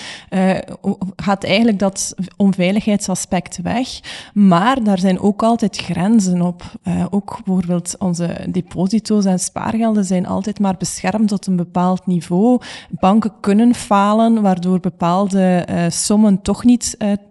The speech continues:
terecht kunnen komen bij hun eigenaars. En het is nooit helemaal zo veilig dan wanneer men rechtstreeks bij een centrale bank geld zou aanhouden.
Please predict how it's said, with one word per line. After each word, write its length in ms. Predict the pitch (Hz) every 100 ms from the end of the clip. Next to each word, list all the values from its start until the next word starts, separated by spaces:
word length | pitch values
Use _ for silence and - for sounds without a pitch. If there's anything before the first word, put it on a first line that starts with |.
| _ _
terecht 400 | - 190 - -
kunnen 280 | - 226 220
komen 300 | 226 220 214
bij 180 | 196 185
hun 160 | 185
eigenaars. 680 | - 180 220 233 233 233 - - - - -
En 160 | 214 208
het 180 | 202
is 180 | 226 214
nooit 580 | 220 214 254 262 - - _
helemaal 680 | 170 190 233 254 226 214 214
zo 200 | 208 226
veilig 500 | 180 180 208 247 247
dan 260 | 214 202 196
wanneer 300 | 190 196 196
men 120 | 185
rechtstreeks 520 | 180 - - 214 185
bij 100 | 185
een 80 | 185
centrale 540 | - 180 170 170 165 165
bank 260 | 160 185
geld 400 | - - 170 180
zou 160 | - -
aanhouden. 560 | 170 175 175 180 185